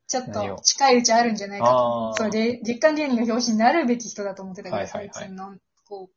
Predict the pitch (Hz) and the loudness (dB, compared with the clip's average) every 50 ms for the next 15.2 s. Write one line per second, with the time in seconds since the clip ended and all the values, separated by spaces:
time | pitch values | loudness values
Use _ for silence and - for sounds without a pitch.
0 | _ - 214 240 254 254 262 269 302 320 320 285 277 254 240 220 208 - - _ | _ -6 0 2 2 2 2 2 0 0 0 0 0 0 0 -2 -4 -8 -12 _
1 | _ _ _ _ _ _ _ _ - 190 233 294 330 302 277 254 226 208 202 - | _ _ _ _ _ _ _ _ -4 -2 0 0 0 0 0 0 0 0 -2 -6
2 | _ _ _ _ _ - 208 208 196 190 208 202 - 139 - - - - _ _ | _ _ _ _ _ -8 -8 -8 -6 -8 -8 -8 -8 -10 -10 -10 -12 -12 _ _
3 | _ _ _ _ _ - 202 208 220 220 233 226 - 240 220 226 - 226 240 240 | _ _ _ _ _ -8 -4 -2 0 -2 0 2 2 2 2 0 -2 -2 -2 -2
4 | - 240 226 220 208 190 185 180 - - _ _ _ - 127 113 214 208 247 302 | -2 -2 -2 -2 -2 -4 -6 -10 -12 -18 _ _ _ -6 -6 -4 -2 -2 -2 0
5 | 339 302 247 240 226 208 208 214 208 208 202 196 - 196 - - - 113 110 107 | 2 2 2 2 2 0 -2 -2 -2 -2 -4 -4 -6 -6 -8 -6 -2 -2 0 0
6 | 104 98 95 95 92 90 90 90 95 95 104 113 117 123 _ _ _ _ _ _ | -2 -4 -6 -8 -10 -12 -14 -14 -14 -16 -16 -18 -20 -20 _ _ _ _ _ _
7 | _ _ _ - 113 98 - - _ _ - - _ - - _ - - - 208 | _ _ _ -14 -14 -14 -14 -16 _ _ -20 -20 _ -20 -20 _ -20 -16 -12 -10
8 | 196 196 196 - _ _ _ _ _ _ _ _ _ _ _ _ _ _ _ _ | -8 -8 -10 -12 _ _ _ _ _ _ _ _ _ _ _ _ _ _ _ _
9 | - - - 208 202 202 202 180 202 190 - - - - - - 277 262 233 208 | -10 -6 -4 -2 0 -2 -2 -2 -2 0 4 4 4 2 2 -4 -4 -4 -4 -6
10 | 190 - _ _ - - - - - - - 269 247 226 214 202 202 214 233 254 | -8 -14 _ _ -4 2 4 4 4 4 2 -2 -2 -2 -2 -4 -2 0 0 0
11 | 294 311 311 - - 262 254 - 233 220 214 214 214 196 190 185 196 208 - - | 0 -2 -6 -6 -6 -6 -4 -4 -4 -2 -2 -2 -2 -2 -6 -8 -8 -8 -8 -8
12 | - - - 254 - - 392 370 285 302 - - 262 240 226 220 214 208 208 214 | -10 -8 -4 -2 4 6 8 8 8 8 6 6 4 2 2 0 -2 -4 -4 -4
13 | - - 240 269 320 349 370 381 370 359 349 370 370 370 349 311 277 247 226 220 | -2 0 0 0 0 2 2 2 2 4 4 4 4 4 2 0 2 2 4 4
14 | 254 233 208 214 220 220 214 214 208 202 214 - - 220 - 220 226 - 135 120 | 4 4 4 4 4 2 2 2 0 -2 -4 -6 -6 -4 -4 -6 -6 -6 -8 -10
15 | 113 113 - | -10 -12 -14